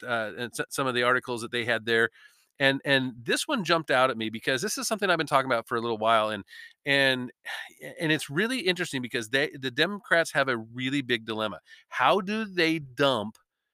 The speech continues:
Kamala Harris, our vice <laughs> president, and not seem racist or sexist? I mean, they kinda put themselves in a pickle here. Ever since Kamala Harris joined the twenty twenty Democratic presidential ticket,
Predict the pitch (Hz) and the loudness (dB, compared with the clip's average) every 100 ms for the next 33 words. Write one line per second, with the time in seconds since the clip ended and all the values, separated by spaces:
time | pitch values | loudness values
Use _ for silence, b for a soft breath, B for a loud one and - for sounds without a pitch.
0 | _ _ _ - 147 147 180 170 131 165 | _ _ _ -2 4 6 6 4 6 6
1 | 110 76 - - - _ - 110 113 98 | 6 0 -6 -6 -10 _ -2 0 0 -6
2 | 98 101 - 151 147 135 131 180 - B | -6 -4 0 2 2 2 2 2 0 B
3 | B B B B _ 165 165 165 160 170 | B B B B _ 6 6 6 4 2
4 | 196 - 196 165 143 165 160 160 135 - | 0 -2 0 2 4 4 2 -2 -2 0
5 | 202 - - - - _ _ _ _ - | 0 0 -4 -10 -12 _ _ _ _ -6
6 | 131 127 160 - 226 214 233 - 196 165 | -2 2 2 4 2 2 -2 0 -2 0
7 | 190 175 165 139 _ 147 160 175 151 110 | 2 4 2 -4 _ -2 0 0 -2 -2
8 | 98 - - b b b 151 214 220 208 | -4 -6 -12 b b b 4 4 2 -2
9 | - _ _ 160 160 185 151 131 147 120 | -4 _ _ 0 2 2 2 2 0 -6
10 | 117 123 147 160 127 - 143 156 - 139 | -4 0 0 -2 -4 -4 -2 -2 -2 0
11 | 151 147 131 139 - 123 139 120 123 123 | 0 0 0 0 2 2 2 0 -2 -2
12 | 120 185 113 151 | -4 -4 -4 -4